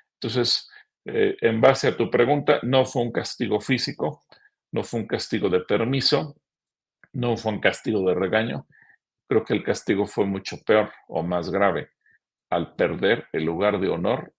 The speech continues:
de dignidad y de primogenitura que le correspondía.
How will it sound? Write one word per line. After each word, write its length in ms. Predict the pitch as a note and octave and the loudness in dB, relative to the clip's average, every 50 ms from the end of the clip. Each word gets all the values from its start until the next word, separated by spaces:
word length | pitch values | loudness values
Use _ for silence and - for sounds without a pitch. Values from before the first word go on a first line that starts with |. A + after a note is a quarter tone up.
| _ _ _ _ _ _ | _ _ _ _ _ _
de 200 | - D#2+ F2+ E2 | -6 -2 -2 -2
dignidad 640 | D#2+ F2+ E2 D2+ E2+ E2 E2 E2+ E2+ A2+ A#2 B2 - - _ _ _ _ _ _ _ _ _ _ | -2 -4 -8 -8 -8 -8 -8 -4 0 0 0 0 -2 -6 _ _ _ _ _ _ _ _ _ _
y 120 | E2+ E2+ D2+ | -8 -8 -4
de 240 | C#2 E2 D#2 D2+ | -2 0 0 -2
primogenitura 960 | F2+ - - E2 F2 F2 E2 D#2+ - E2 D#2+ E2 E2 D#2+ - A2 G2+ F2+ F2 - | -2 -4 -6 -6 -6 -6 -8 -8 -10 -10 -10 -10 -10 -6 -2 0 0 0 -2 -2
que 80 | - D2+ | -4 -4
le 160 | C2+ C2+ C#2+ | -4 -4 -6
correspondía. 800 | - D2 D2 C#2+ C#2+ - - - D2 C#2 C#2 - F#2 D#2 - - | -6 -6 -6 -6 -6 -10 -12 -12 -10 -10 -10 -10 -10 -12 -12 -16